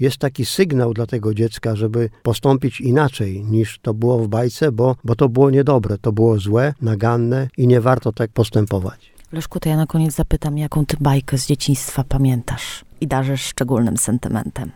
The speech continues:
Speaker 1: Y, mnie się bardzo podoba bajka Krasickiego o, o dwóch psach.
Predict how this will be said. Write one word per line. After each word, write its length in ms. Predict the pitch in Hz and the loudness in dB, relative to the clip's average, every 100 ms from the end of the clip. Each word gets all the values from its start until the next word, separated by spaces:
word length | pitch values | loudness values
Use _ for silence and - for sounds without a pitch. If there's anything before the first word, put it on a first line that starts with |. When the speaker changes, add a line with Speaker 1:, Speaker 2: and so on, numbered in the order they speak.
| - | -2
Speaker 1:
Y, 200 | 123 120 - _ - | 4 4 2 _ -6
mnie 240 | 123 151 | 0 0
się 160 | 151 151 | 2 0
bardzo 380 | 135 147 139 139 - | 2 2 2 0 -2
podoba 360 | - 123 143 135 | -4 0 0 0
bajka 540 | 113 135 131 135 131 135 | 0 -2 0 0 -2 -2
Krasickiego 760 | 123 120 - - 143 131 135 135 - | -2 -2 -6 -4 -2 2 0 0 -6
o, 360 | 127 117 123 - | 0 2 2 0
o 160 | - 127 | -4 -2
dwóch 360 | 107 117 123 | 0 0 -2
psach. 520 | - - 113 - - | -4 -4 -2 -4 -14